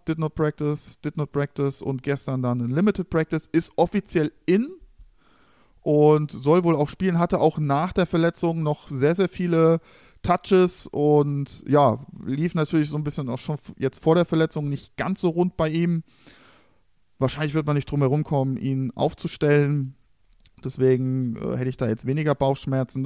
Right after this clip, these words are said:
auch gerade darauf bezogen, weil er ja auch dann nach der Verletzung, äh, letzten Sonntag noch einige Touches gesehen hat. Und man kann natürlich dann wenig machen, außer halt den Fu-, Fuß ruhig stellen, wenn eine gewisse Schwellung da ist und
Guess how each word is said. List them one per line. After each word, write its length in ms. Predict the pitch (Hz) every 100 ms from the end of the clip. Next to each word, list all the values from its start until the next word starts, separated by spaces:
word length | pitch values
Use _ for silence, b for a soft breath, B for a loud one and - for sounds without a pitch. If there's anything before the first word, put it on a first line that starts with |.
| 131
auch 220 | - 120
gerade 440 | - 117 117 120 123 b b b b b b b b b _
darauf 440 | 143 131 120 135
bezogen, 520 | - 123 135 120 120 117
weil 180 | 123
er 120 | 135 120
ja 160 | 120
auch 300 | 113 110 110
dann 160 | 120 120
nach 140 | 117
der 120 | 120
Verletzung, 680 | 117 113 110 - 117 110 110
äh, 180 | - 117
letzten 300 | 120 - 120
Sonntag 420 | 117 117 117 -
noch 160 | 120 -
einige 320 | 120 117 117
Touches 360 | 127 - 120
gesehen 360 | - 117 127 117
hat. 200 | 113 -
Und 340 | - 120 120
man 320 | 120 127 135 135
kann 200 | 156 165
natürlich 340 | 151 165 151
dann 340 | 143 143 143
wenig 300 | 131 175 175 -
machen, 340 | 151 180 147
außer 360 | - 151 165 147
halt 360 | 143 135 - - _ _ -
den 320 | 139 139 135
Fu-, 460 | - 156 147 147 147
Fuß 320 | - 156 -
ruhig 180 | 170 -
stellen, 380 | - 151 151
wenn 180 | 139 147
eine 140 | 143 147
gewisse 300 | 143 143 139
Schwellung 380 | - 139 143
da 200 | 139 131
ist 280 | 135 135 -
und 400 | - 131 131 123